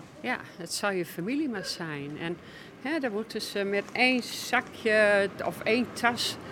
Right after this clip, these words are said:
gaan ze op, op de vlucht. En dat, eh, ja, dat is heel erg,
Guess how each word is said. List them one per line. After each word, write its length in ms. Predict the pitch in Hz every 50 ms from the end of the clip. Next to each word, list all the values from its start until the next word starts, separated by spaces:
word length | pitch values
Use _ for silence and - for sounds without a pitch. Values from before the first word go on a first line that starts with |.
| - - - - -
gaan 280 | - - 226 226 220
ze 160 | 214 - - -
op, 160 | 202 202 190 - - -
op 100 | 208 214 - 180
de 100 | 185 180
vlucht. 580 | - - 254 269 277 202 160 - - - -
En 100 | 180 165 165
dat, 280 | 170 170 165 - -
eh, 160 | 175 160 175
ja, 200 | 196 165 139 107
dat 180 | 135 151 160 165
is 160 | 185 180 -
heel 220 | - 196 208 208 -
erg, 200 | - 226 233 226